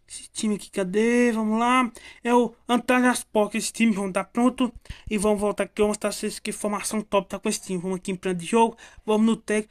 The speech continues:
transformação, pradão. Olha só que formação top, pessoal. É ela, quatro dois dois dois, pessoal, pessoal. Com dois meia atacante.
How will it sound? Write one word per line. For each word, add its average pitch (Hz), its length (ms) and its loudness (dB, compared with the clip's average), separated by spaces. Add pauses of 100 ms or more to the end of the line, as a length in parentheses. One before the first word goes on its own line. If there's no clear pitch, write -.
(120)
transformação, 208 640 -2 (180)
pradão. 196 400 -2 (280)
Olha 226 260 2
só 233 260 0
que - 80 -12
formação 233 460 2
top, 226 260 0
pessoal. 180 400 -2 (460)
É 233 300 4
ela, 220 220 2 (280)
quatro 262 480 4
dois 254 300 6
dois 226 160 4
dois, 226 180 4
pessoal, 196 200 -2
pessoal. - 240 -16 (420)
Com 262 160 6
dois 233 380 4
meia 247 220 4
atacante. 254 760 0